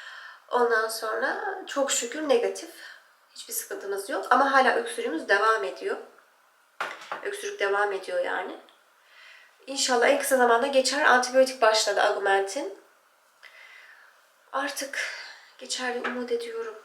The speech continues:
En kısa zamanda iyileşir. Bu arada bugün günlerden cumartesi. Çamaşırlarımı falan da astım.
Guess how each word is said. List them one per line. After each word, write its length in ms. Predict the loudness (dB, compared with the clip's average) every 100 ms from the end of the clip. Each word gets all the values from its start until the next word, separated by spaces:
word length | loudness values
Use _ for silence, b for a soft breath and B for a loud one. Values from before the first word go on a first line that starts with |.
| _ _ _ _ _ _ _ _ _ b b b b b _ -16
En 140 | -14
kısa 200 | -10 -6
zamanda 400 | -2 -2 -4 -8
iyileşir. 680 | -8 -4 -2 -2 -4 -8 -12 _
Bu 100 | -4
arada 220 | -2 0 -2
bugün 240 | -2 -4
günlerden 460 | -4 -4 -4 -8 -10
cumartesi. 800 | -10 -10 -10 -12 -14 -12 -14 -16 _ _
Çamaşırlarımı 580 | -12 -6 -4 -4 -6 -8
falan 320 | -6 -6 -6
da 100 | -6
astım. 460 | -6 -6 -10 -14